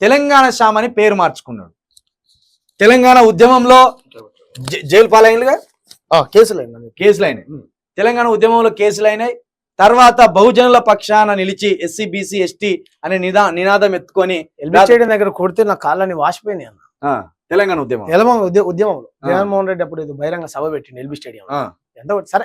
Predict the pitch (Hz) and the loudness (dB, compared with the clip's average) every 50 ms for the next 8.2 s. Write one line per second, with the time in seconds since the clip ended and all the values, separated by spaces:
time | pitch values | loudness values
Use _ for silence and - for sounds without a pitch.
0 | - - 135 123 123 127 120 170 175 165 151 147 160 175 190 202 180 180 - - | -8 -16 -20 -20 -18 -14 -8 -8 -8 -6 -6 -6 -6 -4 -4 -2 -2 -2 0 0
1 | 185 180 160 220 196 160 135 123 - - 185 214 - - _ - 165 156 208 208 | -2 0 0 -4 -4 -4 -4 -6 -4 -4 -4 -4 -4 -8 _ -10 -2 -2 0 0
2 | 196 - - _ _ _ _ _ _ _ _ _ _ _ _ _ _ _ _ _ | 0 -2 -4 _ _ _ _ _ _ _ _ _ _ _ _ _ _ _ _ _
3 | _ _ _ _ _ _ _ _ - - 214 196 277 277 269 269 254 240 233 220 | _ _ _ _ _ _ _ _ -8 -6 -2 0 2 4 4 4 6 6 4 4
4 | 220 214 208 202 208 202 196 185 165 - - 165 160 160 151 151 147 143 147 160 | 6 4 4 4 4 2 -2 -4 -8 -6 -6 -4 -4 -4 -6 -8 -8 -6 -6 -4
5 | 220 247 208 190 185 170 170 147 135 139 _ - 165 165 - 220 208 175 135 139 | -4 -4 -2 -4 -2 -2 -2 -4 -4 -6 _ -10 -8 -2 2 2 2 2 2 -2
6 | 151 135 120 135 190 165 160 160 139 123 117 113 - - 117 151 147 135 117 110 | -4 -4 -4 -4 -6 -6 -6 -8 -6 -6 -8 -10 -12 -12 -10 -10 -10 -10 -12 -14
7 | 147 196 240 226 208 233 226 - - 196 214 220 220 226 - - 180 175 151 135 | -8 -8 -8 -6 -6 -8 -6 0 2 2 2 2 -2 -6 -6 -4 -4 -2 -2 -4
8 | 117 107 107 | -8 -12 -20